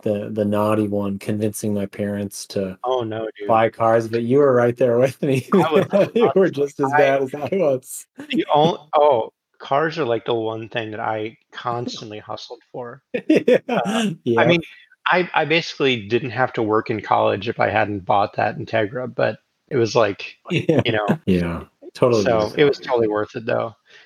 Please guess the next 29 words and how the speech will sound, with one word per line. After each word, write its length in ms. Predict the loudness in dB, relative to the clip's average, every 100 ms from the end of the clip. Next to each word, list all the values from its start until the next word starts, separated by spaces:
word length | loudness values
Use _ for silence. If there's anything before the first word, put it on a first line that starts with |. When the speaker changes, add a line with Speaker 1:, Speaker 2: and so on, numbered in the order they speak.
| _
Speaker 2:
So 120 | 0
I 60 | 2
get 160 | 2 0
this 160 | -2
S 140 | -2 -2
two 140 | -2
thousand, 640 | 2 2 0 -4 -10 -12 -6 0
and 260 | 2 0 0
it's, 260 | -2 0
like, 200 | -2 0
the 100 | -2
best, 640 | 0 0 0 0 -4 -10 -16 -20 -10 -2
to 60 |
this 180 | 0 2
day, 180 | 2 2
the 80 | 2
best 280 | -2 -2 -4
manual 260 | -4 -6
transmission 580 | -6 -6 -4 -4 -4 -6
I've 80 | -6
ever 200 | -6 -8
driven. 360 | -8 -8 -10 -16 _ -4
Speaker 1:
Yeah. 340 | 0 2 0 -2
Speaker 2:
The, 100 | -6 -4
the 80 | -4
shifter 600 | -2 2 2 2 0 0 0
is 140 | -2 -2
just 320 | 0 -2 -4 -12
perfect. 680 | -2 0 2 0 -4 -8